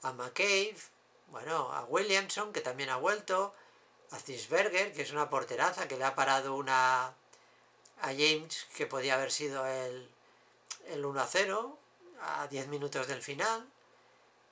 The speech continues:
Y el Arsenal, pues es un equiparro, ¿no? Descomunal. Y encima tenía a Cadley, a Calvin Ford, a Alessia Russo, a Laia Codina,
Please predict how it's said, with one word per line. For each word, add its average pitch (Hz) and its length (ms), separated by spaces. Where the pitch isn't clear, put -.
Y 113 260
el 120 120
Arsenal, 147 560
pues 127 180
es 123 140
un 185 100
equiparro, 151 720
¿no? 143 180
Descomunal. 147 720
Y 151 80
encima 135 340
tenía 139 640
a 147 120
Cadley, 160 580
a 120 80
Calvin 135 420
Ford, 156 320
a - 80
Alessia 131 380
Russo, 156 400
a 135 60
Laia 131 280
Codina, 156 540